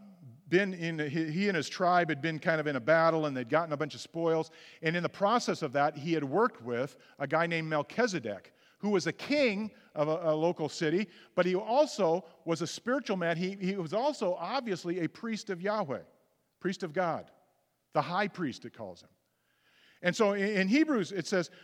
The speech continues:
what Abraham did is he gave Melchizedek a tenth of the spoils of that. Why did he do that? Because he wanted to honor him as, you know, God's representative and, and, and, and honor him in that way. But then the writer of Hebrews says, "But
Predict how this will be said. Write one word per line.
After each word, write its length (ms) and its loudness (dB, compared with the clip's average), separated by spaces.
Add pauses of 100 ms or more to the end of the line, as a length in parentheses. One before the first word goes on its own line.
(180)
what 400 0
Abraham 420 4
did 380 4
is 240 0
he 100 -2
gave 440 2
Melchizedek 720 0 (120)
a 80 -4
tenth 460 -4 (140)
of 120 -2
the 120 -6
spoils 440 -4
of 120 -10
that. 200 -8
Why 200 0
did 80 -6
he 60 -4
do 120 0
that? 160 2 (200)
Because 200 -2
he 100 0
wanted 280 2
to 100 0
honor 400 0
him 320 -2
as, 220 -4 (300)
you 100 -4
know, 100 0
God's 460 2
representative 720 -2
and, 100 -6 (220)
and, 560 -2
and, 340 -4
and 240 -2
honor 320 0
him 160 0
in 80 -4
that 160 0
way. 140 0
But 180 -6
then 160 0
the 240 -4
writer 220 0
of 80 0
Hebrews 240 -4
says, 180 -4
"But 160 -4